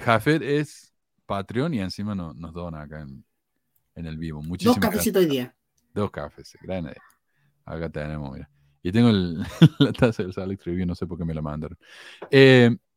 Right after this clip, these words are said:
Speaker 1: dice, "¿Cómo uno sabe si su nombre ya no está en los registros de la iglesia?".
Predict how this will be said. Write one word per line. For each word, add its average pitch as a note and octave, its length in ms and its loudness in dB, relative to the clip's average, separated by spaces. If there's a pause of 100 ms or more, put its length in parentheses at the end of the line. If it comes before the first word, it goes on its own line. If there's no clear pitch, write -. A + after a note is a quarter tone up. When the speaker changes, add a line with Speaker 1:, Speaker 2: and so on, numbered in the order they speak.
(380)
Speaker 1:
dice, C#3+ 320 0
"¿Cómo G3+ 280 6
uno G3 160 6
sabe E3 280 6
si D3 120 -4
su C3+ 120 0
nombre C3 260 4
ya C3 120 2
no C3 60 2
está B2+ 500 0
en G#2+ 460 -4
los G2 140 -6
registros G#2 360 -8
de G2+ 40 -4
la F#2+ 60 -4
iglesia?". F2+ 340 -8